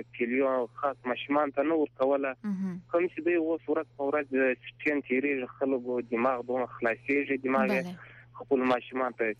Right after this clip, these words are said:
Speaker 1: کلیو
Speaker 2: ولې
Speaker 1: ورکوي.
Speaker 2: علت یې څه و، آه، کاکړ صاحب، علت یې څه و؟ دوی څه ویل؟ دلیل یې؟
Speaker 1: علت یې دا و، آه، خو جانې دغه خلکو، بې تعلیمه خلکو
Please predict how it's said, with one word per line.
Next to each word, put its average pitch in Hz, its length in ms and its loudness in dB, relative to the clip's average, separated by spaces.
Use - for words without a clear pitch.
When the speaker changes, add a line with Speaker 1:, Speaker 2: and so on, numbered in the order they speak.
Speaker 1:
کلیو 120 340 2
Speaker 2:
ولې 302 80 4
Speaker 1:
ورکوي. 370 340 2
Speaker 2:
علت 320 300 2
یې 330 120 2
څه 349 120 2
و، 330 120 2
آه، 202 340 -4
کاکړ 247 240 -2
صاحب، 214 240 0
علت 285 340 0
یې 214 160 0
څه - 60 -4
و؟ 165 180 -2
دوی 226 200 -2
څه - 180 -6
ویل؟ 214 400 2
دلیل 202 460 0
یې؟ - 80 -12
Speaker 1:
علت 139 380 2
یې 185 180 2
دا 190 160 0
و، 165 360 0
آه، 139 380 2
خو 135 140 2
جانې 156 540 -2
دغه 123 260 2
خلکو، 151 560 0
بې 127 160 0
تعلیمه 127 380 -2
خلکو 139 540 0